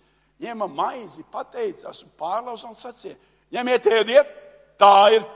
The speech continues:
mana miesa." Viņš neteica: "Tā simbolizē manu miesu."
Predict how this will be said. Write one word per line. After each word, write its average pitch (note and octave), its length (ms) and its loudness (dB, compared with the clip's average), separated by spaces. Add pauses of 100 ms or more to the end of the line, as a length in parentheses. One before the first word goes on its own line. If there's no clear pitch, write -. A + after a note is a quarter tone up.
(160)
mana E3 400 0 (220)
miesa." F#3 500 -18 (1600)
Viņš B3 300 -8
neteica: C#4 480 2
"Tā G3 300 2
simbolizē A#3 1000 0
manu D3 380 -6
miesu." - 500 -20